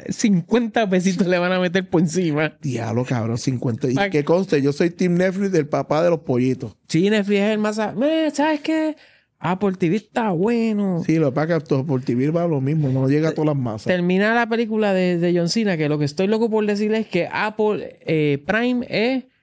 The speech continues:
Speaker 1: Apple T V Lite.
Speaker 2: Sí, es verdad.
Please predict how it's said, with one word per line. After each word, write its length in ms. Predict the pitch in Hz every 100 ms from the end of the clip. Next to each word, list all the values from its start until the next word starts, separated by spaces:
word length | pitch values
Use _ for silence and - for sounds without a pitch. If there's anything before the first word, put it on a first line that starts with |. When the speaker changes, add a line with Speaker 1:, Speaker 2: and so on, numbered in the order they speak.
| _ _ _
Speaker 1:
Apple 460 | - 180 185 208 202
T 120 | - 190
V 180 | 214 170
Lite. 420 | 135 131 127 - - _ _ _ _
Speaker 2:
Sí, 260 | - 151 285
es 40 | 156
verdad. 300 | 151 165